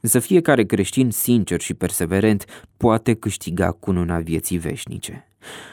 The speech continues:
Cuvintele de avertizare adresate de apostol bisericii din Corint sunt valabile în toate timpurile și mai ales sunt potrivite în zilele noastre.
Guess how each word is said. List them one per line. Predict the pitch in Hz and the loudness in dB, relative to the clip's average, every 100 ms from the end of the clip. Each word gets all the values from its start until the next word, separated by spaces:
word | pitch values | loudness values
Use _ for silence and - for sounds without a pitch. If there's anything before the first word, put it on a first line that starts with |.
| - | -4
Cuvintele | - 110 139 135 123 113 | 0 4 4 4 4 6
de | 110 | 4
avertizare | 104 101 101 95 123 131 | 4 0 -2 2 2 4
adresate | 123 98 92 123 120 123 | 4 2 2 2 2 4
de | 107 | 4
apostol | 95 - 117 - 110 | 4 2 0 2 0
bisericii | 85 92 - 101 98 85 | 2 -2 2 2 0 -2
din | 92 | -2
Corint | 92 90 98 117 | 0 0 2 0
sunt | - - 110 | 0 -2 2
valabile | 104 107 113 113 107 | 4 4 2 2 2
în | 95 | 2
toate | - 127 127 123 | 2 2 2 0
timpurile | - 135 107 87 87 87 90 - - | 2 2 2 0 0 0 0 -4 -16
și | - 104 | -4 2
mai | 110 143 | 4 6
ales | 127 110 | 6 4
sunt | - 110 104 - | 4 0 -2 -2
potrivite | 120 113 110 101 104 87 | -2 0 0 0 0 -2
în | 82 | -4
zilele | 90 87 82 80 | -2 -2 -2 -2
noastre. | 80 - - - - | -4 -6 -10 -12 -16